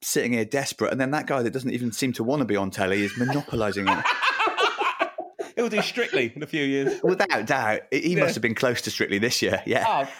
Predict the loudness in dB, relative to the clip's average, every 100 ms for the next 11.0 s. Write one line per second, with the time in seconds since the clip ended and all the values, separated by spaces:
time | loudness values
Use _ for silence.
0 | -4 -2 0 2 2 0 -2 -2 -2 -2
1 | 0 0 -2 -2 -2 -2 -2 0 2 0
2 | 0 2 2 2 0 0 2 4 2 2
3 | -2 -4 -8 -2 2 0 0 -4 -4 -10
4 | -10 -20 _ -14 -8 -4 -2 0 0 0
5 | 0 2 0 -2 -2 0 0 0 0 0
6 | 0 0 0 -2 -2 -2 0 -2 -2 -4
7 | 0 2 2 2 0 0 0 0 -2 -2
8 | -2 -2 -2 -4 -6 0 0 0 0 0
9 | -2 -2 -4 -2 -4 0 2 4 2 0
10 | -2 -2 -2 0 2 2 0 -2 -4 -8